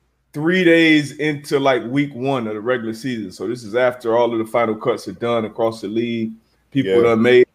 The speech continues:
Speaker 1: you know, picked up people off waivers, did all their thing. He ended up cutting me. So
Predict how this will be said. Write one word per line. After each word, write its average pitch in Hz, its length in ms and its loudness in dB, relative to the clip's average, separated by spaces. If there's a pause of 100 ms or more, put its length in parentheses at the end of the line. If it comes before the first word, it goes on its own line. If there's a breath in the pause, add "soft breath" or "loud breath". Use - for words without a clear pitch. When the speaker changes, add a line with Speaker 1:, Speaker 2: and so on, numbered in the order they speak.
(140)
Speaker 1:
you 147 40 -2
know, 135 140 4
picked 160 280 0
up 147 200 4
people 165 300 0
off 139 220 4
waivers, 135 340 2
did 131 120 0
all 127 120 4
their 123 120 0
thing. 127 260 -2
He 139 120 -2
ended 135 160 0
up - 80 -16
cutting 151 300 -2
me. 127 120 -4
So 123 460 0